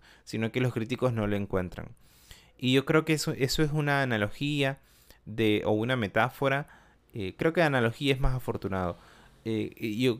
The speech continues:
y eso es una metáfora de cómo funciona, eh, cómo funciona el, la crítica. La crítica yo siento que a veces no encuentra al escritor,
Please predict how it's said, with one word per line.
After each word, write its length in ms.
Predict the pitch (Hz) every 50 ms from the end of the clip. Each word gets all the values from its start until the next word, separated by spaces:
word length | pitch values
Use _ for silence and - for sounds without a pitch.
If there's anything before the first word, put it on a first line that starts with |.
| - -
y 200 | - 139 135 127
eso 200 | 139 139 - 175
es 60 | 160
una 180 | 165 175 165 165
metáfora 580 | 139 120 - - 120 - - - 170 165 139 117
de 140 | 107 104
cómo 280 | - - 117 139 160 170
funciona, 920 | 170 - 113 104 104 - - - 135 156 151 110 92 80 73 - - - _ _ _ _ _ _
eh, 420 | - 127 117 104 101 92 90 92 90 90 113 - - - - - - - - - - - -
cómo 220 | - 127 139 143
funciona 560 | - - 127 117 113 - - 120 131 147 139
el, 340 | 120 104 92 71 58 67 73
la 80 | 76 -
crítica. 440 | - - 143 143 147 127 104 104 98
La 100 | 98 101
crítica 440 | - - 110 - - 143 - 151 131
yo 140 | 120 117 110
siento 420 | - - 120 123 131 - 151 147
que 120 | 147 135 - - - - - - - - -
a 120 | - 113 107
veces 380 | 107 120 - - 131 123 127
no 220 | 120 110 117 123 123
encuentra 760 | 117 110 104 - - - 127 139 151 143 127 - 110 101 95
al 120 | 95 92 92
escritor, 580 | 95 - - - 90 - - 85 78 - 117